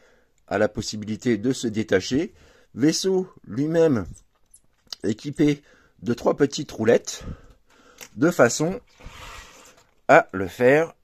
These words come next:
hop là, rouler tout simplement lui aussi. Voilà pour ce petit, euh, gimmick anecdotique, hein, comme je vous le disais, je n'ai pas souvenir du tout d'avoir vu donc dans la série cette, euh,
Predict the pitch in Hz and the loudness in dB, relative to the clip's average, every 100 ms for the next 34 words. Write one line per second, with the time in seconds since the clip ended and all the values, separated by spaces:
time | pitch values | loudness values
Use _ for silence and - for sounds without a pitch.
0 | _ - - 101 76 - _ _ _ _ | _ -12 -8 -4 -4 -8 _ _ _ _
1 | _ _ _ - - - 95 107 117 - | _ _ _ -20 -20 -10 -4 -2 -2 -6
2 | 92 95 78 76 104 120 - 107 127 107 | -6 -4 -4 -2 -2 -4 -6 0 2 2
3 | 90 95 110 - - - - - - _ | -2 -6 -8 -12 -18 -20 -20 -20 -20 _
4 | _ _ _ _ - - - - - - | _ _ _ _ -20 -20 -20 -20 -20 -20
5 | _ 123 127 113 190 - 156 160 147 156 | _ 2 2 2 -2 -6 -4 -4 -6 0
6 | 143 131 143 165 175 - - 160 165 139 | 2 2 -2 -6 -6 -4 0 2 2 0
7 | 139 160 165 139 117 123 113 123 117 120 | -2 -2 -6 -4 -2 -2 -2 -6 0 2
8 | 151 - - _ 113 113 113 151 - 151 | 2 0 -20 _ -2 -2 0 0 0 -6
9 | 139 139 120 131 165 135 110 113 107 117 | -4 -4 -2 -6 -4 0 4 4 2 -2
10 | 139 113 110 98 107 98 - 107 123 147 | -2 -2 -2 -2 0 -2 -2 -2 -2 -6
11 | - 117 107 104 98 98 | -4 -4 -2 -2 0 0